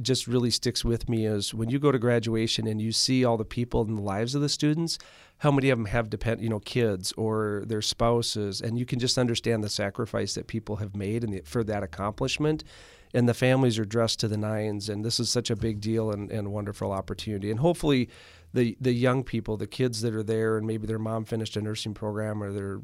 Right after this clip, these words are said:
you know, mom finished a business degree or whatever that would be,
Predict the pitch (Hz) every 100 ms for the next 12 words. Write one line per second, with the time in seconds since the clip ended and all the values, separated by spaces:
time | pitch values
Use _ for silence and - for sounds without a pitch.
0 | - 127 104 101 98 98 - 113 113 110
1 | 117 110 107 107 113 113 - 101 107 104
2 | 104 104 101 104 104 101 113 110